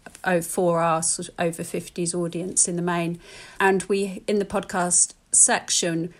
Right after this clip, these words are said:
we have, like, Mick's story. So Mick is the miner who faced redundancy and then retrained as a ski instructor. So we have his story, but in,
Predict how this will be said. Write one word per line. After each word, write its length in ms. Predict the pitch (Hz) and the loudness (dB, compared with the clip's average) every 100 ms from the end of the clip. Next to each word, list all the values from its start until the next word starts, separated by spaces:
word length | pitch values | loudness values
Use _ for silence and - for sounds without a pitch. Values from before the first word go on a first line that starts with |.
| - | -4
we 120 | 190 | 0
have, 240 | 185 175 | 2 2
like, 160 | 185 - | 2 0
Mick's 360 | 202 208 - - | 2 0 2 4
story. 400 | - 190 185 180 | 4 4 4 4
So 160 | - | 2
Mick 300 | 185 196 180 | 2 0 0
is 140 | 185 - | -2 -2
the 100 | 185 | -2
miner 640 | 185 185 180 175 170 170 | 0 2 2 2 -2 -4
who 480 | - 202 185 170 165 | -6 -2 0 0 -2
faced 400 | - 175 170 175 | 0 2 2 0
redundancy 720 | 170 165 165 - - - 165 | -2 -2 -2 0 2 2 2
and 100 | 165 | 0
then 160 | 170 175 | 0 2
retrained 600 | 175 170 - 170 170 175 | 0 0 -2 -2 0 0
as 120 | 175 | 4
a 60 | |
ski 280 | 175 - 190 | 4 2 -2
instructor. 680 | 190 185 - - - 240 247 - - - - | 0 0 -2 -6 -6 -4 -4 -6 -20 -20 -10
So 140 | - | -4
we 140 | 185 196 | -2 0
have 240 | 233 226 | 0 -2
his 220 | 180 208 | 0 2
story, 420 | - - 185 175 170 | 2 2 2 2 0
but 200 | 175 180 | -2 0
in, 340 | 180 185 | 0 0